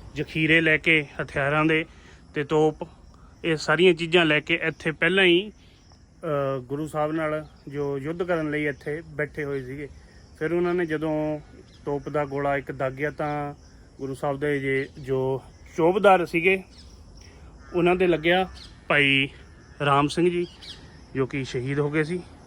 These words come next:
ਤੇ ਉਸ ਤੋਂ ਬਾਅਦ ਫਿਰ ਗੁਰੂ ਸਾਹਿਬ ਨੇ, ਅਹ, ਗੁਰੂ ਸਾਹਿਬ ਨੇ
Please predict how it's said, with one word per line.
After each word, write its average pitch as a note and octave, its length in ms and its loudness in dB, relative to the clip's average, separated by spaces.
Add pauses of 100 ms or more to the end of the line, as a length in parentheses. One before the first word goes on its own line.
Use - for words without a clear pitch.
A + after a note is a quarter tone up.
(760)
ਤੇ C#3 280 6 (1400)
ਉਸ D#3+ 120 -6
ਤੋਂ F3+ 140 2
ਬਾਅਦ E3 240 4
ਫਿਰ E3+ 200 2
ਗੁਰੂ D3+ 220 -2
ਸਾਹਿਬ D#3+ 240 4
ਨੇ, E3 320 4 (2500)
ਅਹ, B2+ 640 -6
ਗੁਰੂ C#3 220 -4
ਸਾਹਿਬ E3 240 6
ਨੇ F#3+ 220 4